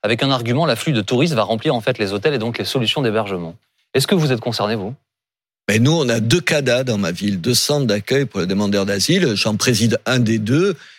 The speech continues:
Speaker 2: Et je peux vous en parler. Alors là, je peux vous
Speaker 1: Mais est-ce
Speaker 2: en
Speaker 1: qu'on,
Speaker 2: parler.
Speaker 1: est-ce qu'on vous a dit que, euh, vous alliez
Speaker 2: Mais,
Speaker 1: recevoir
Speaker 2: euh,
Speaker 1: des
Speaker 2: nous
Speaker 1: sans-abri, euh, parisiens,
Speaker 2: Non,
Speaker 1: pardon
Speaker 2: non,
Speaker 1: pour
Speaker 2: non,
Speaker 1: l'expression,
Speaker 2: non,
Speaker 1: pour,
Speaker 2: pour
Speaker 1: euh,
Speaker 2: l'inst-, pour, pour, on, on nous en a pas proposé, mais ce serait un vrai problème dans ma ville. Parce qu'aujourd'hui,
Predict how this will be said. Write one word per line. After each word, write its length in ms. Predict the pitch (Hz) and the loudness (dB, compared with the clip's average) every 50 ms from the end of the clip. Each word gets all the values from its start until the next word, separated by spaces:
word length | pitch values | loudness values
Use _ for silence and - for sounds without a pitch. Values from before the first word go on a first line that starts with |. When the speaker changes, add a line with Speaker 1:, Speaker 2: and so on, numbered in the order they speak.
| - _ _ _ - | -20 _ _ _ -2
Speaker 2:
Et 200 | 107 110 104 104 | 0 0 0 2
je 100 | 107 - | 0 0
peux 100 | - - | 2 2
vous 200 | 151 143 151 135 | 2 4 4 2
en 100 | 143 135 | 2 2
parler. 240 | 139 147 151 175 170 143 - | 2 2 2 2 0 0 0
Alors 220 | 107 113 123 147 | 0 2 2 2
là, 100 | 185 190 | 2 2
je 100 | 175 - | 0 0
peux 120 | - 165 147 | 0 0 0
vous 80 | 135 | 2
Speaker 1:
Mais 80 | 139 147 | 2 2
est-ce 100 | - 135 | 2 2
Speaker 2:
en 40 | 135 | 2
Speaker 1:
qu'on, 40 | |
Speaker 2:
parler. 160 | 214 151 - 180 | 0 2 2 0
Speaker 1:
est-ce 80 | 170 | 0
qu'on 100 | - 202 | 2 2
vous 140 | 180 170 160 | 2 4 4
a 80 | 160 143 | 4 4
dit 140 | 160 208 | 2 0
que, 100 | 185 - | 2 2
euh, 460 | 147 139 131 127 123 123 123 120 120 117 | 2 2 2 2 2 2 2 0 0 0
vous 160 | 113 117 120 | 0 0 0
alliez 160 | 120 123 135 131 | 2 2 2 2
Speaker 2:
Mais, 60 | 135 | 2
Speaker 1:
recevoir 240 | 151 147 131 143 165 | 2 2 2 2 2
Speaker 2:
euh, 60 | 160 | 4
Speaker 1:
des 60 | 151 | 2
Speaker 2:
nous 80 | 175 180 | 2 2
Speaker 1:
sans-abri, 500 | 156 151 131 147 139 139 131 170 180 165 | 0 0 0 0 2 2 2 2 2 2
euh, 120 | 135 120 | 0 0
parisiens, 520 | 113 - 170 143 160 160 143 143 160 160 135 | 0 0 0 2 2 2 2 2 2 2 0
Speaker 2:
Non, 160 | - 127 107 | -2 -2 0
Speaker 1:
pardon 140 | 127 147 151 | 0 2 2
Speaker 2:
non, 0 | |
Speaker 1:
pour 120 | 151 143 | 2 2
Speaker 2:
non, 40 | 139 | 2
Speaker 1:
l'expression, 420 | 131 117 113 104 120 127 - - 165 | 0 0 0 0 0 0 0 0 0
Speaker 2:
non, 140 | 143 139 | 0 0
Speaker 1:
pour, 160 | 123 131 120 117 | 0 0 0 2
Speaker 2:
pour 100 | 120 123 | 2 0
Speaker 1:
euh, 40 | 123 | 0
Speaker 2:
l'inst-, 180 | 113 - - | -2 -4 -6
pour, 300 | - - - 135 135 127 | -6 -4 -2 0 0 0
pour, 180 | 110 - 135 120 - 117 | -2 -2 -4 -4 -2 -2
on, 140 | 123 127 | -2 -2
on 180 | 123 - 120 123 | -2 -2 -2 -2
nous 160 | 127 127 113 | -2 -2 0
en 80 | 135 127 | -2 -2
a 80 | 123 | -2
pas 320 | 113 - 135 127 110 101 - - - _ _ - | -4 -2 -2 -2 -2 -4 -8 -16 -20 _ _ -6
proposé, 400 | - 127 104 - 180 175 254 247 | -4 -4 -4 -2 0 0 2 2
mais 80 | 202 | 2
ce 120 | - - - | 0 0 0
serait 100 | 131 120 | -2 -4
un 60 | 117 | -4
vrai 200 | 104 - 127 113 | -4 -4 -4 -4
problème 460 | - - 170 175 208 262 269 247 214 | -4 -4 -6 -2 -2 0 -2 -2 -2
dans 120 | 135 113 | -4 -6
ma 140 | 113 113 110 | -6 -6 -6
ville. 260 | 104 - 107 104 98 - _ _ _ _ _ - | -8 -8 -10 -12 -12 -12 _ _ _ _ _ -2
Parce 160 | 160 143 - | 0 0 0
qu'aujourd'hui, 840 | - 170 160 - - 185 185 156 170 180 170 151 143 156 151 135 113 | 0 0 0 0 0 0 0 2 0 0 0 0 0 0 0 0 -2